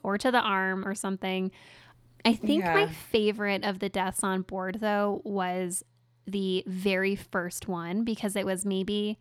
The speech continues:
Speaker 1: it was the f-, the only one that was surprising, which is,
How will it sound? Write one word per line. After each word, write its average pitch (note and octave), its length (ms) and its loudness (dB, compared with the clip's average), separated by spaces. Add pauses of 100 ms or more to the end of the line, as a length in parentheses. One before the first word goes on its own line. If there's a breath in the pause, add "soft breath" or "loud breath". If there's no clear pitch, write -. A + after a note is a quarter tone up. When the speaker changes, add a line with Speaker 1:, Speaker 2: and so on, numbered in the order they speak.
(120)
Speaker 1:
it A3 120 6
was A3+ 220 6
the A#3+ 80 4
f-, - 220 0
the B3 300 0
only C4 340 4
one C#4 260 4
that C4 120 2
was B3+ 160 4
surprising, A3+ 1120 0
which G3+ 180 0
is, A3 400 0